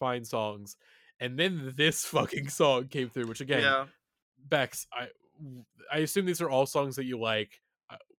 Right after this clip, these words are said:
Speaker 1: I'm so sorry, but there has to be
Speaker 2: <laughs>
Speaker 1: one, but we have to pick one target, and this is, this is just the most obvious one. Um, the
Speaker 2: So
Speaker 1: narcissist, is it the, let's see, the Narcissist Cookbook?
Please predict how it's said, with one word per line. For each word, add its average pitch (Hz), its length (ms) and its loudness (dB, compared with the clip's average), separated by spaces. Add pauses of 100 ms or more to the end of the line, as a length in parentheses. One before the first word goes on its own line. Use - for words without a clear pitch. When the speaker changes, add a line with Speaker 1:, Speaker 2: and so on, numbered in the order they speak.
(140)
Speaker 1:
I'm 131 240 -2
so 123 300 0
sorry, 107 500 -2 (380)
but 131 200 0
there 135 120 -4
has 151 260 4
to 165 80 -8
be 165 100 4
Speaker 2:
<laughs> 127 140 0
Speaker 1:
one, 135 240 4 (380)
but 170 220 2
we 180 120 4
have 190 280 2
to 196 80 0
pick 180 200 -2
one 127 420 0
target, 123 480 -2
and 120 200 -8
this 127 200 -4
is, 123 200 -8
this 139 240 -6
is 135 180 -10 (160)
just 135 260 -6
the 139 100 -2
most 123 340 -2 (180)
obvious 113 600 -2
one. 101 500 -4 (560)
Um, 107 500 -4 (520)
the 131 100 -2
Speaker 2:
So 190 200 6
Speaker 1:
narcissist, 202 680 -2 (180)
is 139 160 -6
it 139 140 -10
the, 127 200 -6
let's 131 200 -8
see, 117 120 -4
the 110 200 -8
Narcissist 165 1040 -4 (460)
Cookbook? - 840 -2